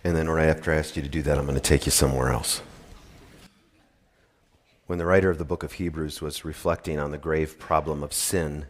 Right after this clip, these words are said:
in this world and the possibility of rescue because of the sacrificial life and death of Jesus on behalf of sinners,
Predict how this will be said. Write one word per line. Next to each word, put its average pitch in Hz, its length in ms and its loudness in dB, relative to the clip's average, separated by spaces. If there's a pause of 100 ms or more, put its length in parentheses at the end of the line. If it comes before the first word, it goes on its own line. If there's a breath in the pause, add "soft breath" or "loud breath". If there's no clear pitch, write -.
in 82 200 -6
this 73 220 -8
world 76 400 -6 (1200 soft breath)
and 98 200 0
the 101 60 2
possibility 95 640 2
of 90 160 -2
rescue 90 460 0
because 95 340 -6
of 78 80 -10
the 80 80 -6
sacrificial - 640 -4
life 82 300 0
and 82 180 -10 (240)
death 80 260 -6
of 78 140 -10
Jesus 82 480 -10
on 78 140 -8
behalf 76 340 -8
of 82 100 -12
sinners, 76 540 -12